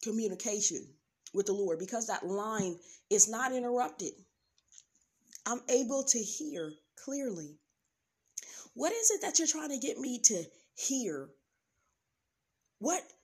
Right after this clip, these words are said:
part of, what sound <laughs> am I supposed to be perceiving? <laughs> What sound am I supposed to be aware or conscious of?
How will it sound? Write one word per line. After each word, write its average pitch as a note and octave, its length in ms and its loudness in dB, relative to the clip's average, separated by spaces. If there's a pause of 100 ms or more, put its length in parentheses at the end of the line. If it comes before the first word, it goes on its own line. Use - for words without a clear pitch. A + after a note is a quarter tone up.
(420)
part C#4+ 480 -2
of, F#3 360 -2 (1200)
what C#4 240 2
sound A#3 680 8 (420)
<laughs> - 420 -14
am A3 140 -2
I G3 100 -2
supposed G#3+ 460 6
to F#3 60 -4
be F#3 300 -6 (380)
perceiving? F#3 840 6 (240)
<laughs> A#3 180 6 (1800)
What C4+ 240 -2
sound A#3 420 8
am A3 120 -2
I G#3 80 0
supposed G3 320 6
to F3+ 40 -6
be F#3+ 120 -4
aware F3 480 -2
or - 40 -6
conscious - 600 0
of? - 240 -14